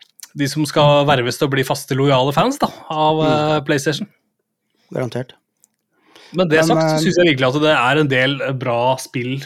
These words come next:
Speaker 1: på nye PlayStation Plus. Eh,
Speaker 2: Før,
Speaker 1: altså
Speaker 2: før du begynner å laste opp de du har lyst til å spille,
Speaker 1: Mm.
Speaker 2: du sa Day One,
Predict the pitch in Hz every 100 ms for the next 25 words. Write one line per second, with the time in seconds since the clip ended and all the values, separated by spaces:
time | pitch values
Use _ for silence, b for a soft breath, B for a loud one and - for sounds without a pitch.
0 | - - 123 131 135 135 127 - 180 131
1 | 151 143 180 - - - 143 139 139 139
2 | 165 139 139 135 165 196 185 175 160 170
3 | 175 165 165 - 139 147 139 147 151 147
4 | 151 127 - 143 143 147 123 143 143 _
5 | 143 214 208 147 160 147 156 151 139 147
6 | 143 160 226